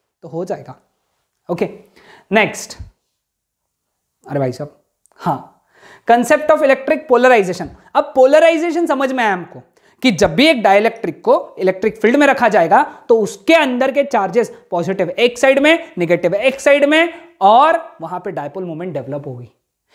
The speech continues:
वो डायपोल बन गया ना, तो डाय-, जहां डायपोल है वहां डायपोल मोमेंट है, तो डायपोल मोमेंट डेवलप होगी। इस फिनोमिनन को हम लोगों ने बोला पोलराइजेशन या फिर इलेक्ट्रिक पोलराइजेशन। ओके, तो हम लोग एक बार डेफिनेशन देखेंगे।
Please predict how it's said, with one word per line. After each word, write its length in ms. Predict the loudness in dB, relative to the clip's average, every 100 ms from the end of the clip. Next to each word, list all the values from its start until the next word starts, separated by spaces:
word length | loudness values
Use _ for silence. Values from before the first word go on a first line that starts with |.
| _ -6
वो 60 |
डायपोल 300 | 0 2 2
बन 160 | 2 2
गया 120 | 2
ना, 380 | 0 -2 -8 -6
तो 60 | -2
डाय-, 280 | 2 0 0
जहां 280 | -4 0 2
डायपोल 360 | 2 0 -2
है 60 | -2
वहां 180 | -4 -10
डायपोल 320 | -12 -8 -6
मोमेंट 340 | -4 -4 -4
है, 300 | -6 -12 _ _ _ _ -2
तो 60 | 2
डायपोल 320 | 2 2 0
मोमेंट 280 | 2 2 2
डेवलप 300 | 2 0 -2
होगी। 220 | -10 -12 _ _ -2
इस 200 | -2 -2 -4
फिनोमिनन 480 | 0 2 2 2 2
को 80 |
हम 120 | 2 2
लोगों 180 | 0
ने 100 | -2
बोला 260 | -2 0 0
पोलराइजेशन 1040 | -2 -6 0 4 4 4 2 -2 -4 -8 -12 _ -2
या 260 | 2 2
फिर 440 | 0 -2 0 0 -2 -14 _ _ -14
इलेक्ट्रिक 420 | -10 -10 -12 -14
पोलराइजेशन। 600 | -10 -6 -4 -2 -4 -6 -14 _ _ _ _ _ _ -12
ओके, 140 | -4 -4 -4 -20 -20 -16 0
तो 60 | 2
हम 100 | 2
लोग 120 | 2
एक 120 | 2
बार 100 | 0
डेफिनेशन 420 | 0 -4 -8 -4
देखेंगे। 400 | -4 -4 -2 -2